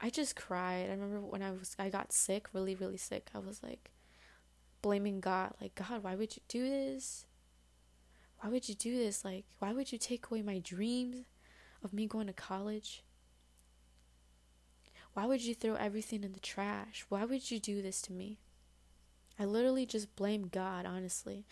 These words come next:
And I don't know if you guys ever been through that, because I've been through that. I'm not gonna lie, because I'm not lying, you guys. I'm being real here. I'm, like, the realest out here. 'Cause I literally blamed God. I was so angry with God. I just kept blaming God. I'm like, "Why are you doing this?" I literally, like,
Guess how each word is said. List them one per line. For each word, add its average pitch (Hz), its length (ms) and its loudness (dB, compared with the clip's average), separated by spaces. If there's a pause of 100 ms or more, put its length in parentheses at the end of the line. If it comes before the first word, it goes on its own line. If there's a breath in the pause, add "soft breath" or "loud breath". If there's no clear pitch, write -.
(120 loud breath)
And 202 80 2
I 220 40 8
don't 285 80 6
know 311 60 4
if 285 80 -2
you 247 60 -2
guys 233 160 4
ever 214 180 4
been 208 200 0
through 214 140 -2
that, 208 140 2
because 190 240 -6
I've 185 200 -2
been 190 120 -2
through 196 160 -4
that. 196 220 0 (220 loud breath)
I'm 190 80 -2
not 196 160 -2
gonna 185 180 -2
lie, 185 280 -2
because 185 320 -6
I'm 185 120 -4
not 180 160 -4
lying, 185 240 -2
you 185 80 -4
guys. 185 260 -2
I'm 185 120 -2
being 185 200 -4
real 185 200 -2
here. 190 260 -2 (340 loud breath)
I'm, 196 80 0
like, 196 140 0
the 185 100 -2
realest 190 380 0
out 190 100 0
here. 196 280 -2 (400 loud breath)
'Cause 196 200 2 (920 soft breath)
I 233 100 6
literally 202 420 2
blamed 190 300 2
God. 180 220 0
I 190 100 2
was 190 120 -2
so 190 200 0
angry 190 300 -2
with 185 180 -6
God. 190 360 -2
I 202 140 -6
just 185 220 -4
kept - 240 -6
blaming 190 380 0
God. 180 240 -4
I'm 180 100 -6
like, 185 140 -8 (100)
"Why 196 80 -4
are - 20 -2
you 208 100 -2
doing 208 220 -2
this?" 208 240 -2 (420 loud breath)
I 233 100 6
literally, 214 500 4
like, 190 220 0